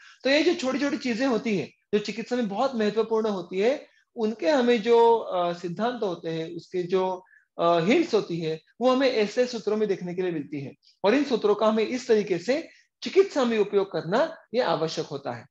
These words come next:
ठीक है, तो ये सूत्र फिर एक बार मैं पढ़ता हूँ, इसका जो अर्थ हमने अभी भी देखा वो हमारे मन में एक बार आप, अ, repeat कीजिएगा। "सस्नेहम उष्णम तीक्ष्णम च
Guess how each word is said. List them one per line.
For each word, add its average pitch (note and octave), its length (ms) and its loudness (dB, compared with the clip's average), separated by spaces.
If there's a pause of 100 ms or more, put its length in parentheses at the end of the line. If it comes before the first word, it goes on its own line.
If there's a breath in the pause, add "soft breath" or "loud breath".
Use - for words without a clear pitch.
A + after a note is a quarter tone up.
(340)
ठीक C4 140 0
है, D4 240 -2 (160 loud breath)
तो B3+ 60 6
ये C4+ 80 8
सूत्र B3 540 2
फिर G#3 120 6
एक F3+ 80 4
बार G3+ 100 4
मैं F#3+ 160 0
पढ़ता G#3+ 280 4
हूँ, C#4+ 320 0 (200)
इसका G#3+ 240 0
जो G#3+ 140 4
अर्थ G#3 240 6
हमने G#3 200 0
अभी G3+ 160 0
भी F3 100 -6
देखा G3+ 440 2 (240 soft breath)
वो B3 60 -2
हमारे A3 600 2
मन A#3 180 0
में G#3 140 -4
एक F#3 280 -8
बार F#3 140 0
आप, G#3+ 160 0 (180)
अ, E3+ 60 -4
repeat G3 320 -6
कीजिएगा। F#3+ 480 -4 (640)
"सस्नेहम C#4 560 4
उष्णम A3 340 0
तीक्ष्णम G#3 460 -4
च G#3 100 -8